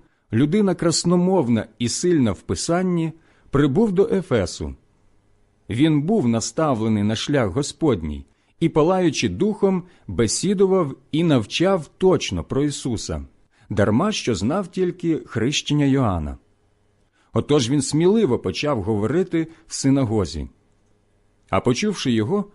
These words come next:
Прискила і Акила взяли його до себе і точніше виклали йому путь Божу. Коли ж він хотів піти в Ахаю, брати заохотили його до того і написали учням,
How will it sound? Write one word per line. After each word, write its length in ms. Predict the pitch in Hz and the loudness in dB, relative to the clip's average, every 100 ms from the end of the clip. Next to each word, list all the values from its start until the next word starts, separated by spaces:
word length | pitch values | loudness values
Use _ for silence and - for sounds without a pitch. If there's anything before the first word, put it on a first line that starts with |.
| _ _ _ | _ _ _
Прискила 600 | 113 165 - 214 208 196 - | 0 0 0 0 2 2 0
і 140 | - | 0
Акила 540 | 127 123 220 226 202 190 - - | 0 0 0 2 0 -2 -12 -12
взяли 420 | 92 80 135 190 | -6 0 2 4
його 220 | 226 180 170 | 2 2 0
до 140 | 123 | 0
себе 460 | - 170 190 175 - - | 0 0 2 0 -2 -6
і 120 | 175 | -6
точніше 720 | 190 233 233 - 151 113 - 90 | -2 -2 0 2 2 2 2 -4
виклали 600 | 78 147 208 185 175 151 | 0 2 2 2 2 2
йому 460 | 104 95 117 160 165 _ _ | 2 2 0 0 -6 _ _
путь 380 | - 107 151 - | -4 -2 -2 -4
Божу. 580 | 101 82 107 80 73 65 - _ _ _ _ _ _ _ _ _ _ _ _ | -4 0 0 -2 -6 -12 -16 _ _ _ _ _ _ _ _ _ _ _ _
Коли 260 | - 120 175 | 0 4 4
ж 120 | 117 | 4
він 160 | 160 151 | 2 0
хотів 420 | 151 135 180 92 | 0 -2 -2 -2
піти 340 | - 120 160 | -2 -2 0
в 80 | 113 | 0
Ахаю, 560 | 98 - 196 131 82 69 - _ _ | -2 -2 -2 -2 -4 -8 -16 _ _
брати 420 | 110 127 143 220 220 | 0 2 2 2 2
заохотили 760 | 165 131 - 175 202 202 202 | 2 2 2 0 0 0 0
його 240 | 190 139 120 | 2 0 0
до 140 | 95 | -2
того 480 | - 160 190 202 202 - _ _ | -2 0 0 0 -4 -8 _ _
і 140 | 185 202 | 0 2
написали 720 | 214 220 214 - 131 95 87 | 2 0 0 0 2 2 0
учням, 640 | - 170 - 185 185 175 | 0 -2 -2 -2 -2 -4